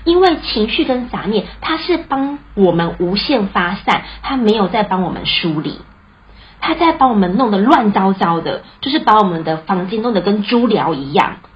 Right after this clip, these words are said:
对，所以这些杂念跟情绪，它是发散，把我们的心的空间变得跟，变得跟猪窝一样，所以这不是我们的方法，我们是要调理，要调理，把它排列出来，好好的一个一个去问自己，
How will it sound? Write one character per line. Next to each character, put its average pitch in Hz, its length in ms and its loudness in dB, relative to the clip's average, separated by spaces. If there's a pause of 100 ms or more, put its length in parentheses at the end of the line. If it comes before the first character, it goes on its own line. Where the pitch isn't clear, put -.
(120)
对， - 260 0 (160)
所 226 300 6
以 226 300 -2
这 269 140 2
些 277 260 0
杂 175 220 -2
念 226 120 0
跟 190 200 0
情 165 260 -4
绪， 202 180 -2
它 196 140 -4
是 208 140 -2
发 196 260 -4
散， 202 200 -4 (200)
把 202 160 4
我 208 60 4
们 160 160 0
的 151 100 -4
心 240 220 -2
的 180 100 0
空 185 240 -2
间 190 180 -2 (200)
变 254 120 2
得 196 100 0
跟， 185 260 0 (180)
变 269 140 2
得 190 100 -2
跟 196 200 2
猪 214 300 0
窝 208 160 6
一 151 140 -2
样， 170 200 -2
所 202 120 -2
以 - 20 0
这 277 120 -4
不 185 240 -6
是 - 180 -2
我 180 80 0
们 101 100 -8
的 87 120 -10
方 170 240 -6
法， 190 200 -2 (200)
我 190 40 -6
们 185 160 2
是 214 140 -4
要 208 160 -2
调 - 320 -8
理， 165 220 -6 (1000)
要 359 140 4
调 214 200 -2
理， 226 100 0
把 208 120 -4
它 254 80 0
排 240 240 -2
列 269 200 2
出 240 260 -4
来， 151 260 -6 (320)
好 226 140 -4
好 359 180 2
的 370 140 2
一 240 120 -6
个 240 140 -4
一 202 80 -4
个 208 120 -2
去 226 140 -2
问 214 280 0
自 214 140 -4
己， - 300 -10